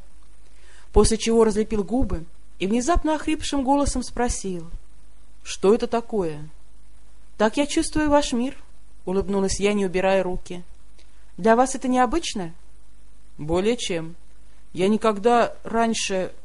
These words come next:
Простите, это всегда так?" "Нет", улыбнулась я шире. "Это лишь малая часть того, что должен ощущать настоящий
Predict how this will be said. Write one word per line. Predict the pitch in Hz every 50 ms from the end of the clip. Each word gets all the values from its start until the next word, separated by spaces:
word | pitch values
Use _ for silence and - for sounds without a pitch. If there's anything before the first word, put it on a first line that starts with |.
| - - - - -
Простите, | - - - - 262 190 196
это | 185 220
всегда | 202 - 269 247 311 339
так?" | 339 185 151 151 - - - - - - - - - - - - - - -
"Нет", | - 214 220 190 185 214 - - - - - - - - - - - -
улыбнулась | - 185 196 196 190 202 196 190 190 -
я | 196 190
шире. | 185 - - 190 185 180 175 180 185 - - - - - - - - - - - - - - -
"Это | - 320 359 349 - 151 143 143 -
лишь | 170 220 262 - 302
малая | 311 339 349 349 349
часть | 320 - 339 330 - -
того, | - 285 277 320 339
что | - - 285
должен | 233 277 294 277 254 269
ощущать | 269 - - - - 277 269
настоящий | 247 254 - - 240 254 254 240 - - 254